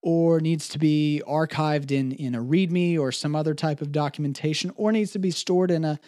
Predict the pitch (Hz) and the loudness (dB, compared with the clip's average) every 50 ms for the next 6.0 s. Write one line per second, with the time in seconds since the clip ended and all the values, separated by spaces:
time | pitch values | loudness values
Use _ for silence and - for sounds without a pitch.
0 | - - - - _ - 170 175 156 165 160 160 - - 185 180 170 - 175 170 | -20 -20 -20 -18 _ 0 2 4 4 4 2 2 0 0 -2 0 0 0 0 2
1 | 160 143 127 135 160 165 170 170 151 123 127 117 107 - - - - _ _ _ | 0 0 0 2 2 2 2 0 0 -2 -4 -4 -6 -8 -12 -20 -20 _ _ _
2 | _ _ _ _ _ _ _ _ _ 147 131 135 147 156 170 185 180 165 180 170 | _ _ _ _ _ _ _ _ _ -6 -4 -2 0 2 2 2 4 2 2 0
3 | 165 - - 143 143 147 147 147 147 143 143 135 135 127 131 120 - - - - | 0 -2 -4 -4 -2 -2 -2 -2 -2 -2 -2 -2 -2 -2 -2 -2 -4 -4 -4 -4
4 | 143 143 - - 139 123 - - - - - 160 156 - - 160 151 143 139 135 | -6 -4 -4 -4 -4 -4 -6 -8 -6 -2 0 0 0 0 -4 -4 -4 -2 -2 -2
5 | 135 131 131 131 131 127 120 117 120 120 117 120 - - 117 - - 127 117 | -2 -2 -2 -2 -2 -2 -4 -6 -6 -8 -8 -8 -8 -10 -8 -6 -6 -6 -6